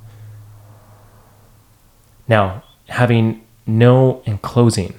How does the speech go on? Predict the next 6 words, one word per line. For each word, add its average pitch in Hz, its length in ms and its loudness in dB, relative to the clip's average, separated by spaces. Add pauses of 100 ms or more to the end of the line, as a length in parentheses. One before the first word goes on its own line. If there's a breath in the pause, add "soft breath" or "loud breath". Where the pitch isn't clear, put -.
(680)
or 107 80 -6
confining 107 760 -2
barriers, 98 880 -4 (1000 soft breath)
these 107 180 0
are 98 60 0
walls 101 640 -2